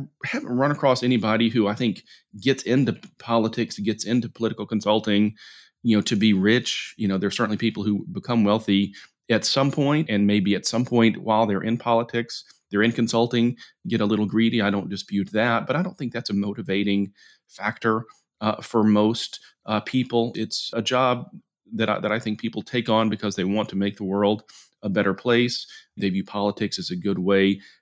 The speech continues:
to do that. And I do think it draws a lot of smart people, especially people who work in national level, uh, campaigns that, you know, I just enjoy being around and hearing stories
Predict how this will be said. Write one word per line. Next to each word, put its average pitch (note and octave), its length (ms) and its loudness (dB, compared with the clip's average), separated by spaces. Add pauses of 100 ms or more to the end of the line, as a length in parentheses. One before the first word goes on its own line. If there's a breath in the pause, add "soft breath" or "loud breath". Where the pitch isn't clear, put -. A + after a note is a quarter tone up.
to A2 80 0
do G#2 180 4
that. C#3+ 180 4
And C3 80 2
I A#2 80 2
do A#2 160 2
think B2+ 200 -2
it A#2+ 100 -6
draws G2+ 360 0
a G#2 60 -6
lot F#2 260 -2
of - 60 -2
smart G2+ 360 0
people, A#2 380 -4
especially G#2 600 -2
people G#2+ 220 -2
who F#2 100 -6
work G2+ 260 -2
in F#2+ 100 0
national G2 560 -2
level, F#2+ 480 -2
uh, G2 120 -8
campaigns A#2 840 2 (380 loud breath)
that, B2 180 2
you B2+ 80 2
know, G2 80 4
I G#2+ 60 2
just A#2+ 180 -2
enjoy A2+ 340 4
being G#2+ 260 4
around G#2 460 2
and F2+ 100 -2
hearing G2+ 360 0
stories F#2 680 0